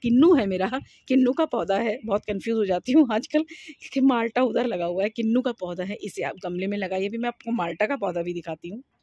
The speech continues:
ये देखिए फ्रेंड्स, ये मेरा माल्टा, इस बार इसके अंदर फ्लावरिंग स्टार्ट हो गई। पहले साल ही है, क्योंकि अभी बहुत सारे पौधे मैंने अपने गार्डन में अभी ऐड किए हैं। तो देखिए इसमें भी फ्लावरिंग आ गई है। अभी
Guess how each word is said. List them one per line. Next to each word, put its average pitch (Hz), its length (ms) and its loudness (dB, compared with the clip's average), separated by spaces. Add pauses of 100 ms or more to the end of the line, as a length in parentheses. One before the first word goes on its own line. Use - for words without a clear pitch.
(320)
ये 277 240 0
देखिए 220 280 0
फ्रेंड्स, 190 380 -6
ये 285 240 2
मेरा 262 260 6
माल्टा, 175 460 -4 (140)
इस 294 260 -2
बार 233 220 0 (100)
इसके - 380 -4 (100)
अंदर 175 300 -6
फ्लावरिंग 175 520 -6
स्टार्ट - 360 -8
हो 147 40 -8
गई। 170 120 -4
पहले 247 280 -2
साल 269 220 -4
ही 262 80 -4
है, 311 100 -6 (440)
क्योंकि 240 200 0
अभी 247 120 2
बहुत 233 220 -6
सारे 262 160 0
पौधे 247 280 0
मैंने 240 200 -2
अपने 220 180 -6
गार्डन 196 260 -2
में 196 160 -2
अभी 208 280 -2
ऐड 202 220 0
किए 196 140 -6
हैं। 190 160 -4 (380)
तो - 60 -2
देखिए 190 340 -4
इसमें 196 340 -4
भी 220 180 -4
फ्लावरिंग 170 460 -6
आ 147 100 -6
गई 156 220 -8
है। - 200 -14 (320)
अभी 190 220 -2